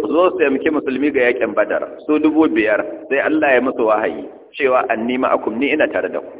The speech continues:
Ina tare da ku da me? Wannan ma'iyya wace iri ce? Ina tare da ku bin nasr wal auni. Da taimako da kuma agaji na, zan taimaka muku, kuma zan agaje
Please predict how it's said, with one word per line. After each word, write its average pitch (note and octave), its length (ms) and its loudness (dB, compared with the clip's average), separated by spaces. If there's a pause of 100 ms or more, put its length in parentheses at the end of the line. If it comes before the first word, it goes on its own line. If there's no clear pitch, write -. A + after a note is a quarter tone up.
(1120)
Ina G3 240 4
tare F#3 240 2
da F3 160 0
ku E3+ 160 2
da D#3 160 2
me? C#3+ 80 2
Wannan F3 400 2
ma'iyya D#3 560 2
wace C#3 160 4
iri D3+ 480 4
ce? B2 100 0 (1000)
Ina D#3+ 320 2
tare C#3 320 2
da D#3 160 0
ku E3 640 6 (240)
bin B2+ 240 4
nasr D#3+ 320 4
wal C3 240 2
auni. A2 340 2 (1080)
Da C3 80 2
taimako D3 640 2
da F#3 80 2
kuma D#3+ 240 2
agaji D3 520 2
na, B2 200 0
zan G3 180 2
taimaka F#3 480 2
muku, D3 380 0 (240)
kuma C#3+ 240 -2
zan D3+ 160 2
agaje G#2 480 -2